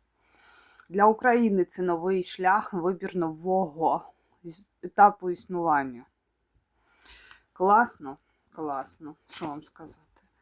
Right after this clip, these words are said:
Дуже класно. Тепер я хочу подивитись колоду янголів. Що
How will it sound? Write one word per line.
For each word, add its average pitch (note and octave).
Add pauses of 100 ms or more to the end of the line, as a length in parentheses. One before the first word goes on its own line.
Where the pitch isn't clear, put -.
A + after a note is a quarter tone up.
(680)
Дуже G#3
класно. A3+
Тепер A3 (240)
я G#3+
хочу G#3
подивитись G3 (2000)
колоду G#3+
янголів. F#3+ (920)
Що C4